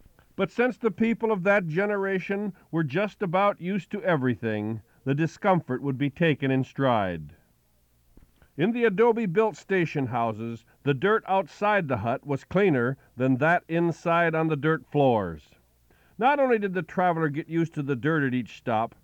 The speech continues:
but he also became accustomed to the interior of each station, which was thick with black flies.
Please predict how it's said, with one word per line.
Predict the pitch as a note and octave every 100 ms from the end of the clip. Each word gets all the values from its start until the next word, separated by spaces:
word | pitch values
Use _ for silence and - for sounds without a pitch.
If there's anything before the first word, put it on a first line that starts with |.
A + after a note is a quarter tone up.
| _ _ -
but | D3+
he | F3 F3
also | G#3+ - G3
became | E3 E3+ E3+ E3+
accustomed | E3 - F3 F3 - F#3+ F#3
to | F3
the | D#3+ D#3+
interior | D#3 - G3 G3 F#3+ F3
of | C#3
each | E3+ F3
station, | - E3+ D3 - G#2+ F2 F2 _ -
which | E3+ -
was | D#3+
thick | - - F#3 -
with | - B2 F#2+
black | C#3+ D3 -
flies. | - C#3+ B2+ A2 F#2 D#2+